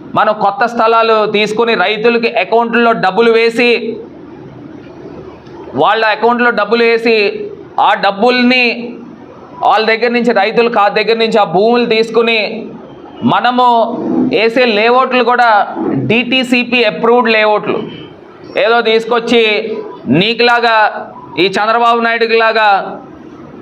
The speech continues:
ఏదైతే టిడ్కో ఇల్లుల్లో ఒక్కొక్క ఇల్లు ఇవ్వాలంటే లక్ష రూపాయలు, లక్ష యాభై వేలు తీసుకునే రకాలు కాదు. ఉచితంగా నిరుపేదలకు ఇళ్ల స్థలాలు ఇస్తా ఉన్నాం. ఇవాళ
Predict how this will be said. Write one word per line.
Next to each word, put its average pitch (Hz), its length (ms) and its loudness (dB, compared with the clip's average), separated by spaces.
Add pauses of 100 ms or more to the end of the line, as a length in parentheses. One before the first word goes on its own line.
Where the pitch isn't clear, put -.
(140)
ఏదైతే 233 380 0
టిడ్కో 233 420 0
ఇల్లుల్లో 240 420 4 (280)
ఒక్కొక్క 226 420 -2
ఇల్లు 233 360 2
ఇవ్వాలంటే 226 380 0
లక్ష 196 240 -2
రూపాయలు, 226 400 2
లక్ష 214 260 2
యాభై 220 460 2
వేలు 220 220 2
తీసుకునే 220 440 0 (100)
రకాలు 233 260 2 (100)
కాదు. 240 200 2 (1200)
ఉచితంగా 254 500 2 (100)
నిరుపేదలకు 240 600 2
ఇళ్ల 220 160 2
స్థలాలు 226 300 2
ఇస్తా 220 280 0
ఉన్నాం. 196 200 -2 (600)
ఇవాళ 226 220 2